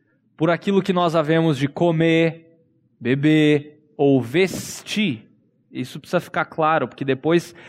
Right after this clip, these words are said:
Jesus vai falar, "Todas essas coisas vão ser acrescentadas." Que coisas?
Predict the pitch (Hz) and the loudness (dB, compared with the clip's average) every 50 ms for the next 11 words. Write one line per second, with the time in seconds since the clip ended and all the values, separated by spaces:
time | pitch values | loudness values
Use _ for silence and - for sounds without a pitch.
0 | - - - 143 156 151 175 185 185 180 165 - 175 170 160 151 135 - - - | -20 -10 -4 -2 -2 0 0 0 0 -2 0 0 0 2 2 2 0 -2 -2 -2
1 | 196 208 208 208 170 190 175 - 175 160 - - - - 202 220 233 220 170 180 | 0 2 2 2 0 0 -2 0 -2 -4 -4 -6 -4 -2 0 2 2 0 0 -2
2 | 156 139 165 170 156 - 185 170 - 185 170 - - 185 175 156 175 160 143 131 | -2 0 -2 -2 0 0 -2 -2 0 -2 -2 0 0 -2 0 0 0 0 0 -2
3 | 127 - - 233 233 - 240 254 233 208 160 120 120 107 101 - - - - | -4 -4 -6 -6 -4 0 2 2 4 4 2 0 -2 -8 -12 -14 -18 -20 -20